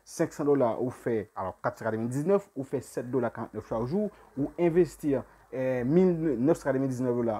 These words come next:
ou fè katòz dola katrevendiznèf chak jou. E lè w envesti mil nèf san katrevendiznèf dola, ou fè ventnèf dola katrevendiznèf chak jou. Sepandan, m toujou di nou sa. Sepandan, yo rele sa pataj de pwofi,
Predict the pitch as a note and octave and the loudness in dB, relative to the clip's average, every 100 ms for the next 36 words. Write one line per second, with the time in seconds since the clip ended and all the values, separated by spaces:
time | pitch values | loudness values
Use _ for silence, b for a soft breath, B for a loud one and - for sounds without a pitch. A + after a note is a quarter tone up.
0 | - B2 - G#2+ - G#2 - C3+ C3 B2 | -6 -8 -8 -8 -8 -10 -6 -4 -2 0
1 | A2+ G2+ - A2 A2+ A2 G2+ - G2 G2+ | -2 -4 -8 -6 -6 -6 -8 -10 -8 -4
2 | D3 D3 b b A#2 A#2 A#2+ A#2 A2+ A2+ | -2 -4 b b -2 0 0 -2 -4 -6
3 | G2+ G#2+ C3+ C3+ A#2+ A2 G2+ G#2 G#2 G2+ | -6 0 4 4 2 -2 -6 -8 -8 -8
4 | G2 G2 G2+ G#2+ - A2 G#2 - A#2 A#2 | -10 -8 -6 -6 -8 -12 -12 -4 -4 -4
5 | b b b b _ _ _ - D3+ D3+ | b b b b _ _ _ -8 -4 -2
6 | D3+ D3+ C3 A#2 A#2 A#2 _ _ - C#3+ | 2 4 4 2 2 0 _ _ -4 -2
7 | B2+ A2+ G#2 B2 A#2 - C3+ F#2 F#2 - | -2 -4 -4 -4 -6 -4 -4 -4 -12 -18
8 | - - - - C4 - - C3+ G2+ F#2+ | -16 -12 -6 0 -2 0 -2 0 -2 -10
9 | - _ A#2 - G#3 G#3+ D#3+ A#2+ - F#2 | -18 _ -10 0 2 2 2 0 -2 -8
10 | - G#3 G#2+ F#2 - b b b B2+ E3+ | 0 0 0 -10 -14 b b b 4 6
11 | D#3 - F#3 G#3+ G#3 B B B2+ - A2+ | 4 2 0 0 -4 B B -16 -12 -6
12 | D#3+ D#3 A2+ C#3 - C3+ A#2 - A3 | -2 0 0 -4 -4 -6 -8 -6 -6